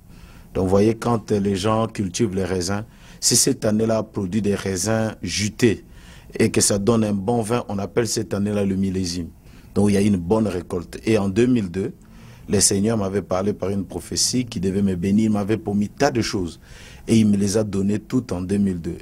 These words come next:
Et c'est en cette année-là que ce bébé-là va venir. Donc, c'était vraiment ma plus belle année. C'est pourquoi je lui ai donné le nom de millésime.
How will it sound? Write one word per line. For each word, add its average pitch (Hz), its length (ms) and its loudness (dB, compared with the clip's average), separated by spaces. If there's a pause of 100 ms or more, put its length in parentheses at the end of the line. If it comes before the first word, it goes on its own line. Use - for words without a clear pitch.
Et 98 140 -2
c'est - 280 -2
en 107 60 0
cette - 260 -2
année-là 98 300 0
que 90 400 -2
ce - 140 -6
bébé-là 92 360 2
va 98 120 0
venir. 90 320 -2 (440)
Donc, 104 120 4
c'était 120 240 4
vraiment 110 300 0
ma 104 140 -2
plus 123 240 -4
belle 104 220 2
année. 90 300 -8 (400)
C'est - 120 -10
pourquoi 98 180 0
je 95 120 0
lui 95 120 2
ai 101 60 4
donné 95 280 0
le 92 120 0
nom 95 140 -2
de 92 100 -2
millésime. 85 540 -6